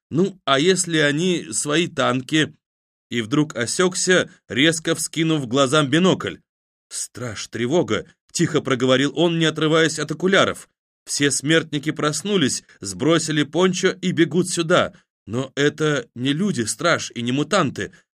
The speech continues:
Таких мутантов я не видел. Это что-то другое". Б сто сорок шесть тоже смотрел в бинокль на тех,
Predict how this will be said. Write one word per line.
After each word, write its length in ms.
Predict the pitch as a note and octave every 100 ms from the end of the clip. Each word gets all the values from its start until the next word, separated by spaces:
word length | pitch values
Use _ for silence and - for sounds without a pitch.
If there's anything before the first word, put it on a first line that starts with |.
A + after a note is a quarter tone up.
| _ -
Таких 380 | G#2+ D3+ D3
мутантов 540 | C#3+ C#3 D#3 E3 E3 D#3
я 100 | D#3+
не 140 | F3+
видел. 420 | F#3+ G3+ B2+ G2 - _ _
Это 420 | - - C3 - _ _
что-то 520 | - - - D3+ D#3
другое". 640 | D#3 F3 E3+ F#3 G2+ - _ _ _ _ _ _ _
Б 360 | D#2+ D#2 A2 B2
сто 200 | - A#2+
сорок 300 | B2 B2 A#2+
шесть 360 | - C#3 - -
тоже 300 | D3+ C3 B2
смотрел 460 | C3 B2 B2 B2
в 60 | F#2+
бинокль 480 | A#2 B2 B2+ B2+ A#2+
на 140 | A2+
тех, 360 | A2+ D3 D#3+